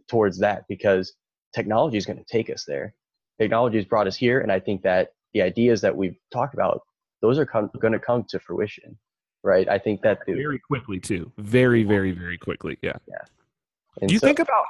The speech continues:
Speaker 2: how, think about, <sighs> you know, I, I have to rem-, constantly remind myself of this, but think about how difficult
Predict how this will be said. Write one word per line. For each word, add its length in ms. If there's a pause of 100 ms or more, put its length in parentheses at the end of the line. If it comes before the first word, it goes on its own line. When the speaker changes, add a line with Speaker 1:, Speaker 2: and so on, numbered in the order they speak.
Speaker 2:
how, 160
think 260
about, 380 (1120)
<sighs> 420
you 160
know, 180
I, 180 (200)
I 60
have 180
to 100
rem-, 320
constantly 500
remind 380
myself 380
of 120
this, 200
but 200 (880)
think 120
about 220
how 240
difficult 720